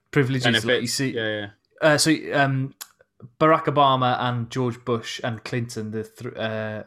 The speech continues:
Speaker 1: is, I think, is Jimmy Carter still alive as well? I think there's thr-, there's three or four
Speaker 2: Yeah,
Speaker 1: of them
Speaker 2: yeah.
Speaker 1: still alive. They don't have to. They're not allowed to drive anywhere. They're driven everywhere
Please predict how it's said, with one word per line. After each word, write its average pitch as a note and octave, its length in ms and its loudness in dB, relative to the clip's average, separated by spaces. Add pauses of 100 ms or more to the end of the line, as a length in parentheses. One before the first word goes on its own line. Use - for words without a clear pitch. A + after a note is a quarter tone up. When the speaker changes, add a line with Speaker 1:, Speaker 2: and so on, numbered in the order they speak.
(100)
Speaker 1:
is, D3+ 160 -8
I E3 80 -6
think, F3 240 -6
is E3+ 180 -2
Jimmy E3+ 240 0
Carter E3 280 0
still F3 220 -6
alive E3 180 -2
as D#3+ 100 -8
well? E3+ 80 0
I E3+ 40 -2
think F#3+ 140 -6
there's D#3+ 160 -4
thr-, - 300 -8
there's C3+ 240 -8 (160)
three D3+ 200 -4
or C#3 40 0
four B2+ 160 -2
Speaker 2:
Yeah, A2 60 0
Speaker 1:
of G2+ 100 0
them G2 100 -2
Speaker 2:
yeah. F#2+ 60 0
Speaker 1:
still A2 140 -4
alive. G#2 200 -4 (1080)
They D3+ 140 4
don't E3+ 180 4
have D#3 140 -2
to. D#3 100 -2
They're D3+ 240 2
not D#3+ 240 6
allowed D3 280 6
to D3 80 -4
drive C3 400 2
anywhere. C#3+ 360 0
They're - 280 0 (220)
driven C3+ 400 0
everywhere A2+ 580 -2